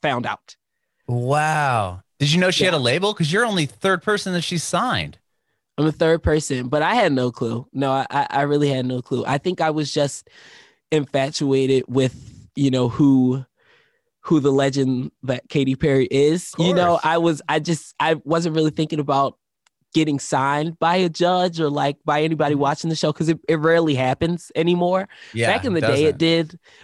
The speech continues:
Speaker 1: but, uh, now it doesn't happen as much, you know, where you'll get the call that a label exec is, like, watching the show and it's like, "Hey, I wanna meet with you."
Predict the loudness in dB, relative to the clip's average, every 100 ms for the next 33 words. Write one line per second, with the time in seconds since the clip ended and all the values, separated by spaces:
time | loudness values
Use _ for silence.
0 | -2 0 -2 -6 -16 -16 -12 -4 -2 0
1 | 0 -2 -2 -2 -2 -2 -2 -4 -6 -8
2 | -8 -14 -8 -2 -2 -2 -2 -2 -4 -4
3 | -4 -6 -4 -2 0 0 -2 -8 _ -6
4 | -4 -2 -2 -2 -8 -6 -8 -8 -10 -10
5 | -10 -6 -6 -8 -12 -12 -14 -16 -16 -16
6 | -14 -12 -8 -8 -8 -10 -12 -12 -10